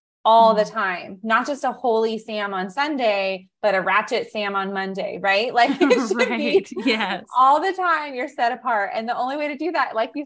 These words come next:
Speaker 1: said, is by seeking first his kingdom, which is so good. Thank you for that. I, um, yeah, I was definitely a checklist girl until my early twenties as well. Um, like,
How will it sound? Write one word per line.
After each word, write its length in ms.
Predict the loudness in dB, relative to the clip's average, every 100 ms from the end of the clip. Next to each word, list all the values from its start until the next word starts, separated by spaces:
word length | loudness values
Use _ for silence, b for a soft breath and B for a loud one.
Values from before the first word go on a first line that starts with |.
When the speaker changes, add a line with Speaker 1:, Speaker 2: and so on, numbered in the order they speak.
| -6
Speaker 1:
said, 160 | -6
is 200 | -4 -4
by 160 | -4 -6
seeking 640 | -8 -12 -10 -10 -8 -10
first 380 | -6 -4 -4 -8
his 220 | -10 -10 -10
kingdom, 420 | -10 -8 -8 -12 -10
which 180 | -10
is 280 | -8 -12 -14 _ -20 -20
so 300 | _ -2 -2
good. 320 | -4 -8 -8
Thank 220 | -10 -10
you 80 | -12
for 120 | -10
that. 260 | -10 -10 -12 _ _ _ _ _
I, 600 | -4 -2 0 -2 -4 -4
um, 340 | -4 -8 -10 -12 _ _ _ _ _ _ _ _ _
yeah, 240 | -4 -4 -4 0
I 140 | 2
was 140 | 2 2
definitely 340 | -2 -2 -6
a 60 | -4
checklist 500 | -4 -4 -2 -4 -4
girl 540 | 0 2 2 -2 -6 -12
until 680 | -10 -8 -2 0 0 -4 -10
my 320 | -6 -2 -2
early 320 | -2 -4 -4 -6
twenties 460 | -8 -6 -6 -6
as 100 | -8
well. 460 | -2 0 0 -4 _ _ _ _ _ _ -8
Um, 340 | -4 -4 -4
like, 300 | -4 -4 -6